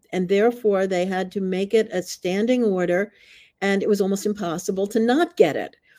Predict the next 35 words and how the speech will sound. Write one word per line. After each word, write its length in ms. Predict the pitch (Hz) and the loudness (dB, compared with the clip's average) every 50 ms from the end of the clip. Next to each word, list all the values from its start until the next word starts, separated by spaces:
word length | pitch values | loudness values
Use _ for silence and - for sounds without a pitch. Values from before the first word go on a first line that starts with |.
| _ _ _ - | _ _ _ -4
Now, 480 | - 214 220 214 220 214 220 220 214 - _ _ _ - | 0 2 2 4 4 2 2 0 -2 -4 _ _ _ 6
if 180 | - 226 226 - - - - - _ - - - | 6 6 6 4 -14 -18 -20 -20 _ -18 -10 -4
we 200 | 220 208 240 294 | 2 4 6 8
all 160 | 320 339 359 | 8 8 6
think 200 | 339 294 254 254 | 6 4 2 4
that's 280 | 247 220 214 208 - - | 2 0 -2 -2 -6 -8
terrible, 500 | - 269 285 294 294 262 220 190 190 196 | -2 0 2 4 4 2 2 2 2 2
we 100 | 202 220 | 2 0
can't 300 | 214 - 302 269 226 202 | 2 2 0 0 0 0
believe 400 | 214 202 208 226 254 285 277 233 | 0 0 2 2 4 4 4 2
it 80 | 208 | 0
happened, 580 | 220 208 190 190 175 - - 196 196 208 214 202 - _ _ - | 0 -2 -4 -4 -4 -4 -4 -2 -2 -2 -4 -4 -8 _ _ 0
it's 220 | 277 294 254 - | 0 0 0 0
still 460 | - - - - 247 240 240 233 233 | -10 -10 -2 4 6 6 8 6 4
happening. 720 | 220 226 214 214 208 208 214 220 214 196 175 165 156 156 180 - _ - | 2 0 0 0 0 0 0 0 0 0 0 -2 -4 -6 -10 -8 _ 4
It 100 | 220 220 | 4 4
hasn't 460 | 208 226 233 240 254 254 269 247 240 | 4 4 2 2 2 2 0 0 0
been 140 | 226 220 240 | 0 0 -2
stopped, 500 | 240 - - 240 226 226 208 - - - _ - | -4 -4 -2 0 0 0 0 -2 -4 -10 _ 0
even 280 | 262 269 247 262 247 240 | 0 2 2 4 2 2
now 180 | 240 233 247 | 2 2 2
that 160 | 226 233 220 | 2 2 0
the 80 | 233 214 | 0 -4
public 400 | 214 - 233 220 208 214 208 - | -4 -2 -2 0 0 -2 -2 -2
knows 240 | 208 196 196 196 - | -4 -2 -2 -4 -4
about 280 | 190 - 156 151 147 | -8 -8 -6 -6 -6
it. 140 | - - - _ _ _ _ - - _ _ _ _ _ _ _ _ _ _ _ - | -8 -12 -18 _ _ _ _ -20 -20 _ _ _ _ _ _ _ _ _ _ _ 0
Well, 200 | - 269 262 254 - | 4 4 4 4 2
it's 200 | 285 277 - - | -2 -4 -2 0
not 260 | 277 285 311 359 349 | 0 2 2 0 2
gonna 200 | 330 302 269 240 | 2 2 2 0
stop 560 | - - - - 254 247 330 339 240 - - - - | -2 -6 -4 -2 0 2 2 0 0 -2 -6 -2 6
with 240 | 208 220 202 202 196 - - | 6 6 6 6 -2 -4 -4
a 80 | 196 | -4
pandemic 920 | 214 - - 262 214 208 202 196 202 196 233 277 254 185 156 156 160 - _ | -4 -4 -4 -4 -2 0 0 0 0 0 2 2 2 2 0 -4 -8 -12 _